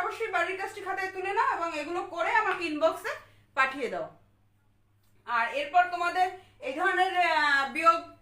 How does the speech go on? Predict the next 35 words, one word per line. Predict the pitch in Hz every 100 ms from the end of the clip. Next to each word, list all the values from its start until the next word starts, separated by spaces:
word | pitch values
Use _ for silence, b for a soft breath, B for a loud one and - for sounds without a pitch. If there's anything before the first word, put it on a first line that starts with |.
| -
করতে | 330 339
যদি | 302 - 349
কোথাও | 339 359
কোনো | 349 349 359
সমস্যা | 220 330 339 359
মনে | 330 349
করো, | 349 - - - -
অবশ্যই | - 262 - 415
আমাকে | 349 320 320
ইনবক্সে | 294 277 285 285 - 554 - - -
আমাকে | - 262 294
নক | 269 254 -
করবে, | 320 539
আমি | 359 277
তোমাদেরকে | 262 247 247 240 254
সমস্যা | 233 240 240
সমাধান | 233 240 220 233
করার | 226 226 233
চেষ্টা | 285 - 226
করব। | 196 185 180 - b b
তো | 311
বন্ধুরা, | 311 311 453
আমরা | 381 330 330
আগামী | 311 330 359
দিন | 370
আরও | - 302 330 381
কিছু | 403 415 370 381 B B
বিয়োগের | 269 349 359 359
সমস্যা | 359 349 370 381
নিয়ে | 359 359 370
আলোচনা | 359 339 349 359 359
করব। | 359 359 523 - b b _
তো | -
ভালো | 349 330
থেকো, | 359 392 392